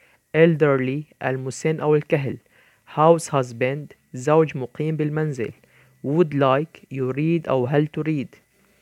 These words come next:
Suit، يلائم أو يناسب. Listen، يصغي أو يستمع. Wish، يتمنى. Get ready، يستعد. Score، النتيجة. Describe، يصف. Interest، اهتمام.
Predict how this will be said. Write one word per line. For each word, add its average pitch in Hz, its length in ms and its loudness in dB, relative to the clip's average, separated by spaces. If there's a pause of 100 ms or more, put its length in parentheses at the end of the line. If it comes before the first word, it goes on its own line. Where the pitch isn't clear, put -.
(360)
Suit، 170 560 -2 (240)
يلائم 143 560 2
أو 156 100 -2
يناسب. 156 580 -2 (260)
Listen، 156 440 2 (220)
يصغي 147 460 -2
أو 147 120 4
يستمع. 135 460 0 (580)
Wish، 147 420 0 (120)
يتمنى. 147 600 -2 (460)
Get 123 320 -2
ready، 160 360 4 (300)
يستعد. 143 520 0 (360)
Score، 156 580 0 (160)
النتيجة. 135 720 -2 (480)
Describe، 160 540 2 (240)
يصف. 156 380 0 (360)
Interest، 139 560 2 (180)
اهتمام. 156 560 -4